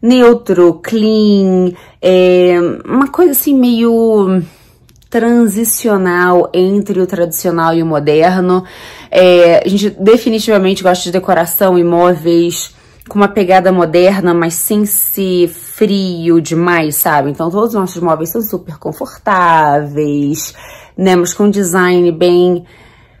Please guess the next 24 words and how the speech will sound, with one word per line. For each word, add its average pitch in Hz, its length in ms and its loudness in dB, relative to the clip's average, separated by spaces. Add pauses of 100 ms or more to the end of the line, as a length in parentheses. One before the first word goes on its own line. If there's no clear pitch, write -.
(300)
clean, 269 680 4
versátil, 214 1080 0
tons 208 460 0
claros, 190 1000 0 (240)
enfim, 143 460 -4 (140)
blá, 254 300 2
blá, 202 200 4
blá, 160 160 2
blá, 151 140 0
blá. - 280 -4 (380)
Vi 220 440 2 (200)
<laughs> - 180 -4
uma 277 300 4
foto 160 720 0 (280)
no 233 140 2
Pinterest 180 760 -2
e 180 60 -2
depois 214 340 0
fui 226 220 -8
na 233 120 -4
casa 208 380 0
de 190 100 -4
uma 208 160 2
vizinha 196 800 -2